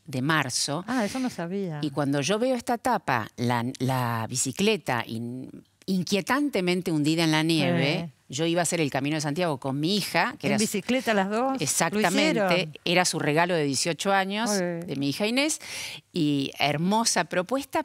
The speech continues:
Speaker 1: pero se nos vino el cielo encima, porque
Speaker 2: Ah.
Speaker 1: resulta que nevó a fines de marzo en España.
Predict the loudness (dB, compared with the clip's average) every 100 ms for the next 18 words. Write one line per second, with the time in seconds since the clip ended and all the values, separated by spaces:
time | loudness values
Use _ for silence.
0 | -4 -4 -4 -2 -2 0 0 0 2 2
1 | 2 2 0 0 0 0 -2 -4 -10 _
2 | -6 -4 -2 -2 -2 -4 -2 -2 -2 -2
3 | 0 2 2 2 0 0 -6 _ _ -4
4 | -2 -2 -2 0 0 0 -2 -4 -4 -6
5 | -4 -4 -4 -6